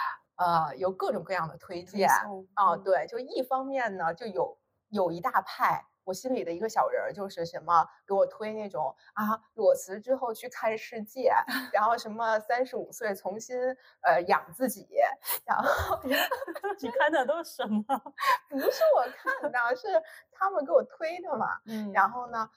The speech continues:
Speaker 1: 但是另外一方面呢，又给我推说什么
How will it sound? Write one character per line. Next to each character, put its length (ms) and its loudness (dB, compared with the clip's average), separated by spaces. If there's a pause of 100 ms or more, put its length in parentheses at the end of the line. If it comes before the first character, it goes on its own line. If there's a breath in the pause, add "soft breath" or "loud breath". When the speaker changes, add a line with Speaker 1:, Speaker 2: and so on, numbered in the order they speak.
(120)
Speaker 1:
但 140 0
是 60 2
另 140 0
外 160 2
一 120 -4
方 180 -10
面 240 -4
呢， 160 0
又 140 -2
给 100 -8
我 140 4
推 320 -6
说 220 -4
什 120 -18
么 220 4